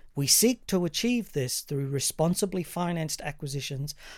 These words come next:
of category-leading businesses and technologies, as well as investing extensively in research and development, ensure our products retain technology leadership.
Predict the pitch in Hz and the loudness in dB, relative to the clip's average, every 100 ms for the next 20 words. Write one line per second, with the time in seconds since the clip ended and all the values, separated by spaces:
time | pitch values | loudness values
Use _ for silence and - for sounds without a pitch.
0 | - 135 - - 165 180 175 180 180 180 | -6 -6 0 6 8 8 6 2 2 0
1 | 151 147 147 143 131 147 151 160 - 185 | 2 2 2 -2 0 0 0 -2 -2 -4
2 | - 175 - 180 151 131 - 135 - - | -4 -6 -4 -4 -2 -4 -4 -8 -8 -12
3 | - - - - 139 151 170 165 160 156 | -20 -20 -10 -6 2 6 6 6 4 2
4 | 147 147 151 - 185 214 208 185 160 151 | 0 -4 -6 2 4 4 2 0 0 -2
5 | - 147 - 139 135 135 147 135 135 - | -2 -2 -2 -4 -2 -4 -4 -4 -6 -10
6 | - - - - 165 147 190 196 160 - | -20 -20 -18 -8 -4 2 4 6 6 6
7 | 160 147 - 139 - 190 196 156 147 135 | 4 2 -4 -4 4 6 6 2 -2 -4
8 | 127 127 135 120 - | -4 -6 -6 -8 -10